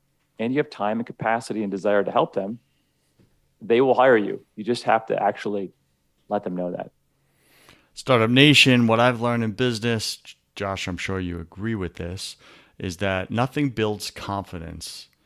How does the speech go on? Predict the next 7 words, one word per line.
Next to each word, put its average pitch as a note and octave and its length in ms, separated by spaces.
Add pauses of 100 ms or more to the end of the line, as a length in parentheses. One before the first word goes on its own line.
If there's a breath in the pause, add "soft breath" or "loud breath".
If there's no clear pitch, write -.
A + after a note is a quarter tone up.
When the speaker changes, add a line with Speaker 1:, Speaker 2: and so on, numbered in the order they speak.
(960)
Speaker 2:
in F#2+ 600 (720 soft breath)
business, F2+ 580
right, F2 340
in F#2 140
sales F#2+ 640
and E2+ 160
marketing, E2+ 640